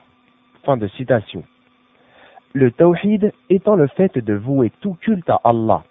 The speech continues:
en toute vérité, de manière exclusive, et de rejeter le shirk, comment pourrait-on rejeter ce que l'on ne distingue pas ? Voici donc une manière simple et explicite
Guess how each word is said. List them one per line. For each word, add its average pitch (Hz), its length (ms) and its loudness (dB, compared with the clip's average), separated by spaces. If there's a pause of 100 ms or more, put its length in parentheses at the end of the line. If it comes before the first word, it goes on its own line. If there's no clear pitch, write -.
(160)
en 156 120 0
toute 143 220 -4
vérité, 147 540 0 (300)
de 143 80 4
manière 135 360 2
exclusive, 147 720 -2 (360)
et 123 100 0
de 104 140 -2
rejeter 151 500 2
le 107 100 -2
shirk, 156 440 -2 (720)
comment 214 300 4
pourrait-on 147 600 2
rejeter 160 540 2
ce 208 60 -2
que 208 120 -2
l'on 190 180 0
ne 139 100 2
distingue 117 600 -6
pas ? 151 220 2 (1300)
Voici 160 360 2
donc 208 260 0
une 135 160 2
manière 135 420 0 (140)
simple 113 400 -4 (380)
et 107 160 0
explicite 160 760 -4